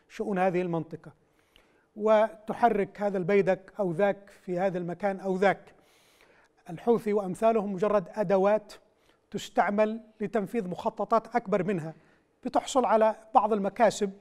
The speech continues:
الخاصة، نعم، هذه الأدوات، لكن في النهاية هي بتحقق أهداف ال-، الدول النافذة.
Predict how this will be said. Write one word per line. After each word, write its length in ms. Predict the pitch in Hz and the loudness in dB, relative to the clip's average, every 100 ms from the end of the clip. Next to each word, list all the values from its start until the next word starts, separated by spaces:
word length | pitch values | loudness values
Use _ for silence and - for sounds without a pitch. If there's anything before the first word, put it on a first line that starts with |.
| - - | -20 -16
الخاصة، 520 | 180 - 220 - 190 | -14 2 2 2 -4
نعم، 400 | 156 190 160 175 190 | -4 -2 -2 -2 -6
هذه 240 | 180 175 190 | -8 -2 -2
الأدوات، 520 | 190 175 185 208 - - _ _ - | 0 2 2 2 -2 -14 _ _ 2
لكن 500 | 214 220 220 226 233 - | 4 4 4 0 -2 -10
في 80 | 214 | -6
النهاية 320 | 196 196 233 | -2 0 2
هي 100 | 202 | 0
بتحقق 460 | 175 - 247 - 202 - _ _ _ - | -4 -6 -4 -4 -6 -8 _ _ _ -4
أهداف 320 | 196 196 233 | 0 4 4
ال-، 240 | 190 175 175 180 196 190 | 2 -4 -4 -6 -8 -12
الدول 340 | 190 165 240 208 | -6 2 4 4
النافذة. 500 | 185 233 190 151 | 6 4 4 -4